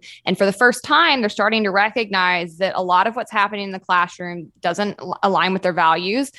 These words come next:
probably is a lot of busy work. You know, I'm, I was homeschooled. I've said for years, so many parents could homeschool and they think that it's this out of reach thing. It's not. Most homeschooled kids do school for two hours, three hours a day max. There's a lot of co-ops and,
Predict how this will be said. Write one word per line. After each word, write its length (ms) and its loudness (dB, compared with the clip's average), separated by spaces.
probably 300 2
is 80 0
a 60 0
lot 200 4
of 100 -8
busy 280 -6
work. 360 2
You 80 -2
know, 80 0
I'm, 260 0
I 140 2
was 160 -2
homeschooled. 480 -2
I've 160 0
said 180 -4
for 140 -10
years, 400 -4
so 100 -2
many 220 -4
parents 320 -4
could 160 -4
homeschool 460 -4
and 80 -4
they 80 -4
think 240 -6
that 100 -2
it's 160 -2
this 140 -6
out 240 2
of 180 -4
reach 340 -2
thing. 260 0
It's 200 -6
not. 480 2
Most 260 0
homeschooled 460 -6
kids 320 -4
do 120 -4
school 280 -4
for 120 -4
two 280 0
hours, 480 2
three 260 -4
hours 300 2
a 40 -4
day 220 -2
max. 600 -2
There's 180 -10
a 80 -4
lot 140 0
of 80 -12
co-ops 600 4
and, 200 -4